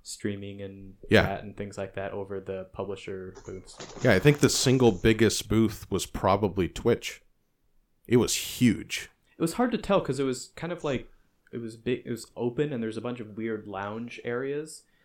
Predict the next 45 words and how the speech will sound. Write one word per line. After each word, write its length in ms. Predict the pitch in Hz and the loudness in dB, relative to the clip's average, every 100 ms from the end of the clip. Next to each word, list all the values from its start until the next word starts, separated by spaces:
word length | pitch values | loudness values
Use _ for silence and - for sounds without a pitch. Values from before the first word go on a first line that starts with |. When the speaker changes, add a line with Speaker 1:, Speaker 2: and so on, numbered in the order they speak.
| _ | _
Speaker 1:
and 100 | 104 | -10
I 40 | 101 | -8
think 200 | 123 - | -8 -4
they 100 | 107 | -4
were 80 | 104 | -2
doing 260 | 101 98 | -6 -4
meet 160 | 104 107 | -6 -6
and 100 | 113 | -8
greets 320 | 120 120 - | -8 -10 -8
or 60 | 123 | -8
something 420 | 139 123 143 127 | -8 -14 -14 -10
with 140 | 107 | -10
some 380 | - 104 101 101 _ | -10 -16 -16 -20 _
top 220 | - 101 | -14 -14
streamers, 480 | - 104 101 107 - | -16 -16 -16 -18 -4
maybe. 120 | 113 | 2
Speaker 2:
Yeah, 140 | 104 98 | 4 6
Speaker 1:
I 20 | |
Speaker 2:
they're 140 | 104 110 | 6 8
Speaker 1:
don't 40 | |
know. 120 | 117 | 8
Speaker 2:
doing 100 | 107 | 8
meet 180 | 117 123 | 8 6
and 100 | 123 | 4
greets. 600 | 117 113 107 - - - _ _ 143 | 6 4 4 -2 -4 -6 _ _ 8
Oh, 140 | 147 | 8
there 180 | 107 131 | 10 8
was, 400 | 135 131 117 - | 10 8 8 2
I 80 | 135 | 2
saw 440 | 123 147 143 143 113 | 6 10 12 12 10
a 60 | |
streamer 380 | - - 147 139 | 6 2 4 6
I 80 | 107 | 4
follow 680 | - 107 101 98 92 - _ _ _ _ | 6 6 6 6 4 -2 _ _ _ _
did 200 | - 127 | 4 8
a 80 | 120 | 8
video 460 | 92 110 110 110 95 | 8 4 8 8 6
from, 300 | - 107 104 | 4 4 6
like, 220 | 98 92 | 4 2
a 200 | 92 85 _ | -4 -4 _
tower 540 | - 120 127 113 90 | 0 6 10 10 8
inside 680 | - 95 85 - 95 110 95 | 4 0 -2 2 6 6 4
the 80 | 92 | 0
expo 640 | 85 - - 107 85 76 | 0 -2 -2 0 0 0
hall. 440 | 78 73 71 - | 0 0 -4 -6